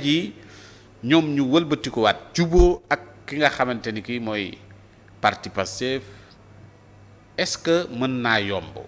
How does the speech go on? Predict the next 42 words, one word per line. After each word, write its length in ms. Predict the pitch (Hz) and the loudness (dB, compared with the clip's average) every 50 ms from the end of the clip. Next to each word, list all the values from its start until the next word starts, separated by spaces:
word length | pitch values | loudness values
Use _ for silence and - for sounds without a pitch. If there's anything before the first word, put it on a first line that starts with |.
| - - - | -18 -16 -14
Est-ce 200 | 87 127 - - | -12 -10 -6 -2
que 100 | - 165 | -2 -2
tey 280 | - - 156 143 135 127 | 2 4 4 4 4 2
jii 120 | 127 123 | -2 -2
bu 140 | 110 120 143 | -2 -4 -6
fekkonte 460 | - - 156 - - 147 135 120 - 123 117 | -2 -2 -2 0 0 -2 -2 -2 -2 -4 -4
ni 100 | 117 107 | -4 -4
bii 160 | 110 113 107 | -4 -4 -2
tey 200 | - 113 107 104 | 0 0 0 -2
président 480 | - - 127 131 127 117 120 120 117 | -4 -4 -4 -4 -4 -2 0 0 0
Diomaye 340 | 110 104 117 113 120 123 120 | 0 0 -2 -2 0 0 0
wala 280 | 110 107 110 110 110 104 | 0 0 0 0 0 -2
premier 320 | - - - - 135 131 123 | -4 -8 -4 -2 -2 -2 -2
ministre 240 | 120 113 - 113 | -4 -6 -8 -8
Ousmane 320 | 120 120 - 131 120 113 104 | -10 -8 -4 -4 -4 -4 -4
Sonko 280 | - 113 104 - - | -6 -6 -6 -6 -8
bëggaatoon 640 | 104 104 143 156 151 170 160 143 - - - 135 123 120 | -6 -4 -6 -2 2 4 2 2 2 2 2 2 2 2
nañ 240 | 117 120 113 107 104 | 2 0 0 0 0
loolu, 280 | 101 101 92 82 78 76 - - - - - - - - - - - - | 0 0 0 0 -4 -8 -14 -20 -20 -20 -20 -20 -20 -20 -20 -12 -2 0
est-ce 340 | 196 202 - - - - - | 0 0 0 -2 -6 -10 -8
que 240 | - 131 113 113 123 - - - - - - - - - - - | -4 -2 -2 -2 -4 -8 -16 -20 -20 -20 -20 -20 -20 -12 -4 -4
askan 420 | 160 - - - - - 139 127 127 | -2 -2 -2 -4 0 0 0 2 2
wi 120 | 127 127 | 0 0
dinañ 320 | 117 110 117 117 113 107 107 | 0 0 0 0 0 0 0
leen 180 | 107 104 98 - | -2 -2 -2 -4
ko 120 | - 101 | -6 -6
pardonner? 580 | - - 101 95 90 82 82 73 69 62 - - - - | -4 -2 -4 -4 -4 -4 -8 -8 -8 -10 -18 -20 -20 -20
C'est 280 | - - - 147 160 160 | -12 -6 -2 -2 -2 0
que 240 | - 196 214 254 - - - - - - - - - - - - - - - - - - | -2 -4 -4 -4 -8 -16 -20 -20 -20 -20 -20 -20 -20 -20 -20 -20 -20 -20 -20 -20 -12 -8
mbir 240 | 113 139 185 208 202 | -4 -2 0 0 0
mi 140 | 185 175 156 | 0 -2 0
doona 320 | 139 175 185 175 170 151 | 2 2 2 4 2 0
tut 540 | - - 131 143 143 - - - - - - - - - - - _ _ _ _ _ - - - | 0 -2 -6 -6 -8 -8 -18 -16 -16 -16 -16 -18 -20 -20 -20 -20 _ _ _ _ _ -20 -12 -6
ñoom 400 | 113 131 156 165 160 147 139 - | -2 2 2 2 2 2 -2 -4
kese 320 | - 151 156 147 160 165 - - | -2 -2 -2 0 -2 -4 -2 -2
ak 300 | - 143 - - - - | -4 -4 -4 -4 -10 -6
ñi 160 | 123 131 147 | -4 -2 0
nga 120 | 151 151 - | 2 2 2
xamante 400 | - 135 123 120 113 104 - 110 | 2 0 0 0 0 -2 -4 -4
ni 100 | 104 104 | -4 -4
bii 160 | 98 123 139 135 | -4 -4 -6 -4
tey 300 | - 90 82 82 - | -4 -6 -6 -6 -10